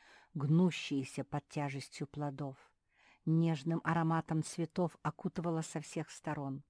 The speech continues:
словно лёгким покрывалом, а воздух в округе был насыщен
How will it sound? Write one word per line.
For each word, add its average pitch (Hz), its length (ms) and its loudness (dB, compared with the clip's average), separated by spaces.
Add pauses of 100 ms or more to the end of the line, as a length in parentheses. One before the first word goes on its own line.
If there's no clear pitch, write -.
(380)
словно 147 400 0
лёгким 143 420 -2
покрывалом, 143 640 -6 (360)
а 147 100 0
воздух 175 680 -4
в - 40 -2
округе 165 440 -2
был 160 200 -2
насыщен 170 720 -2